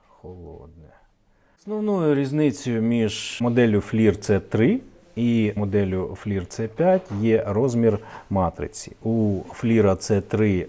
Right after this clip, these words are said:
матриця сто двадцять вісім на дев'яносто шість, у FLIR C п'ять розмір матриці сто двадцять на сто шістдесят.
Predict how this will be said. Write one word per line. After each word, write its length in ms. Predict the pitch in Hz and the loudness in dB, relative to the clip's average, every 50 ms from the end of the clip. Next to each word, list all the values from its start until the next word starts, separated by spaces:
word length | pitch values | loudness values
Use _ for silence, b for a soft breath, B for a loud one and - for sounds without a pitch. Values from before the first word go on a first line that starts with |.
| - - | -6 -2
матриця 540 | 113 110 107 98 - - 92 85 - - 87 | 2 4 4 4 4 2 -2 -2 -4 -8 -8
сто 200 | - - 127 110 | -2 2 2 2
двадцять 480 | 95 95 101 98 85 - 92 80 - | 4 4 4 4 4 2 -4 -6 -4
вісім 320 | 95 98 90 - - 87 87 | -4 -4 -4 -4 -4 -4 -4
на 120 | 85 85 | -2 -2
дев'яносто 540 | 80 87 85 87 92 101 107 - - 156 160 | -2 -2 -4 -2 -2 -4 -6 -6 -4 -6 -6
шість, 400 | - - - 254 254 - - - | -4 -2 -2 -2 -2 -2 -4 -8
у 60 | - 113 | -6 -6
FLIR 320 | 101 - - 120 120 107 | -4 -4 -2 0 2 2
C 320 | 98 92 85 - - 98 | 2 2 0 -2 -6 -8
п'ять 460 | 92 - - 175 196 202 202 - - B B B B B | -6 -2 4 4 4 4 4 0 -14 B B B B B
розмір 480 | - 98 104 104 87 92 90 90 87 98 | -4 -2 -2 -2 -2 -2 -4 -2 -2 0
матриці 800 | 117 147 180 175 - - - - 127 131 123 - - 139 139 135 B B B B B - | 2 2 0 0 -4 -12 -10 -4 -2 -2 -2 -4 -4 -6 -6 -8 B B B B B -18
сто 420 | 104 - - - - 107 107 101 | -18 -18 -14 -6 -2 0 0 0
двадцять 640 | 90 87 92 107 120 139 139 135 - - 135 131 - | 0 -2 0 0 0 0 0 -2 -4 -8 -8 -6 -4
на 280 | 101 95 95 95 98 95 | -4 -4 -2 -2 -4 -6
сто 380 | - - - 90 92 92 98 | -8 -8 -6 -4 -4 -4 -4
шістдесят. 600 | 98 - - 85 80 80 76 73 - - - - | -6 -8 -10 -10 -10 -10 -12 -12 -12 -14 -14 -16